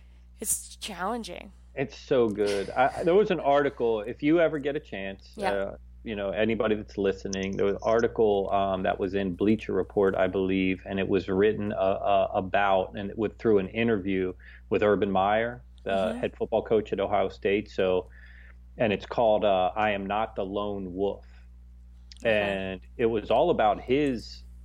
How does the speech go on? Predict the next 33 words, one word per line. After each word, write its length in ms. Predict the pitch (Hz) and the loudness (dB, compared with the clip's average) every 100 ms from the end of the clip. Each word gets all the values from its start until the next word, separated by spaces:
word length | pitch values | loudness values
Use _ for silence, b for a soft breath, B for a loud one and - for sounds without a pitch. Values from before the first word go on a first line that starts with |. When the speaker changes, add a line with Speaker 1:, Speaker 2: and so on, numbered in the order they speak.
| - - - - - - - - - - - - | -20 -20 -20 -20 -20 -20 -20 -20 -20 -20 -20 -20
Speaker 2:
str-, 480 | - - - 120 131 | -18 -18 -10 -2 -2
I 160 | 131 147 | -2 -2
mean, 200 | 139 135 | -2 0
kind 280 | 185 196 | 0 2
of 80 | 196 | 0
his 160 | 196 180 | 0 -4
struggles. 580 | - 190 175 180 180 - | 0 2 2 0 -2 -8
Yeah, 320 | - 143 135 | -8 -6 -6
kind 320 | 175 202 285 | -4 -2 0
of 80 | 160 | 2
his 140 | 127 - | 0 0
struggles 480 | - 160 151 113 | 2 2 4 2
with 240 | 120 98 - | 0 -2 0
burnout 600 | 127 135 143 143 147 - | 2 2 2 2 0 -4
from 160 | 120 | -10
coaching 560 | 107 135 131 - 139 127 | -2 -2 0 -2 -2 -2
and, 180 | 104 95 B B B B - | -2 -4 B B B B -4
and 140 | 104 | -2
exhaustion 1000 | 98 90 98 107 131 - - 131 117 98 | -2 -2 2 4 2 0 -2 0 0 0
mentally, 800 | 110 131 - 131 120 117 113 110 | 0 0 -2 -2 0 0 0 -2
um, 500 | 107 101 95 95 95 92 | 0 2 2 -2 -4 -6
and, 480 | 98 95 92 90 82 - - | -4 -4 -4 -8 -12 -14 -4
and, 400 | 113 101 95 95 - | -2 0 -2 -6 -6
and 260 | 120 107 98 | -2 -2 2
worry. 400 | 117 160 117 95 | 2 4 2 2
Like, 200 | 113 - | 0 2
there 100 | 120 | 0
was, 200 | 110 - B B | 0 -4 B B
he 140 | - | -2
couldn't 400 | 127 - 165 165 | -2 0 2 2
have 240 | 147 151 127 | 0 -2 0
any 260 | 131 123 | -2 -4
enjoyment 720 | 110 104 90 117 139 160 175 | -4 -6 -2 0 0 -2 -6